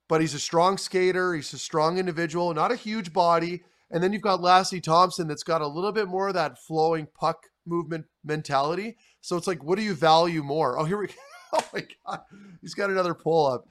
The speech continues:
So Lassie Thompson's the guy you keep. There you go. So that, uh, my concern with J B D will be, and, and I, I'm a huge fan of his, by the way, but my concern with him is I don't know how much better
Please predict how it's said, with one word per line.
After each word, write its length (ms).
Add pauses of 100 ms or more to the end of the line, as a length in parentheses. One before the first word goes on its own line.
(280)
So 160
Lassie 420
Thompson's 520
the 60
guy 180
you 140
keep. 340
There 160
you 120
go. 400
So 180
that, 200 (840)
uh, 140
my 240
concern 880
with 180
J 220
B 200
D 380 (360)
will 220
be, 480
and, 140
and 160
I, 260
I'm 80
a 100
huge 280
fan 200
of 80
his, 200
by 160
the 60
way, 160
but 180
my 160
concern 420
with 180
him 200
is 100
I 160
don't 80
know 160
how 380
much 480 (520)
better 460